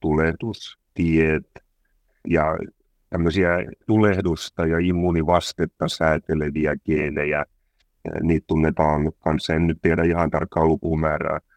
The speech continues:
mut-, mutta kymmeniä erilaisia.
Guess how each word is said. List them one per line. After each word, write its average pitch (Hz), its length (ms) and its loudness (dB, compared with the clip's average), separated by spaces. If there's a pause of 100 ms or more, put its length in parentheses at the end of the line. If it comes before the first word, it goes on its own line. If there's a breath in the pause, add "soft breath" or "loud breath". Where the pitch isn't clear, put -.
(280)
mut-, 80 220 -4
mutta 85 340 0
kymmeniä 76 720 0 (240)
erilaisia. 73 920 -2